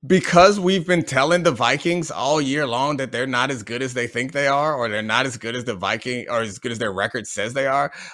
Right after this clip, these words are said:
I think they also know that. So they lose to the Pats.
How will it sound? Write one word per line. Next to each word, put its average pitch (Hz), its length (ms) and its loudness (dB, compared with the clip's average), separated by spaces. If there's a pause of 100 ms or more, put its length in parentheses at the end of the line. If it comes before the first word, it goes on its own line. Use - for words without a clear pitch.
I 123 140 -4
think 147 220 -2
they 151 120 4
also 131 440 0
know 120 260 0
that. 113 460 -4 (320)
So 135 380 0
they 139 160 0
lose 165 360 2
to 180 80 0
the 165 100 2
Pats. 135 640 -4